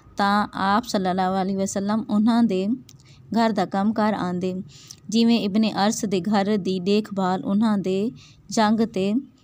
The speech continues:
ਵੰਜਣ ਦੇ ਬਾਅਦ ਆਪ ਸੱਲੱਲਾਹੁ ਅਲੈਹਿ ਵਾਲੀ ਵਸੱਲਮ ਕਰੇਂਦੇ ਰਹੇ। ਇੱਕ ਵਾਰੀ ਸਹਾਬਾ ਆਪ ਦੇ ਬਾਹਣ ਕੀਤੇ ਉੱਚੀ ਜਾ ਬਣਾ ਛੋੜੀ, ਆਪ ਉਹ ਡਵਾ ਦਿੱਤਾ।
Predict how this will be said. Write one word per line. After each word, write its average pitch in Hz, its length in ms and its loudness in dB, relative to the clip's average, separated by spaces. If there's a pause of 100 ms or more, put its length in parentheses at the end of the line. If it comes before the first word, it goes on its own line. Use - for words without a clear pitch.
(200)
ਵੰਜਣ 220 260 2
ਦੇ 196 140 0
ਬਾਅਦ 190 320 0
ਆਪ 202 180 0
ਸੱਲੱਲਾਹੁ 196 460 -2
ਅਲੈਹਿ 196 240 0
ਵਾਲੀ 190 260 -2
ਵਸੱਲਮ 196 340 -2
ਕਰੇਂਦੇ 180 360 -4
ਰਹੇ। 180 340 -2 (440)
ਇੱਕ 214 160 -2
ਵਾਰੀ 202 280 0
ਸਹਾਬਾ 208 540 0 (420)
ਆਪ 208 260 2
ਦੇ 196 300 0
ਬਾਹਣ 208 360 2
ਕੀਤੇ 202 400 -2
ਉੱਚੀ 214 320 0
ਜਾ 196 340 0 (680)
ਬਣਾ 208 260 4
ਛੋੜੀ, 185 400 0 (440)
ਆਪ 208 300 2
ਉਹ 208 240 0
ਡਵਾ 202 320 2
ਦਿੱਤਾ। 185 400 -2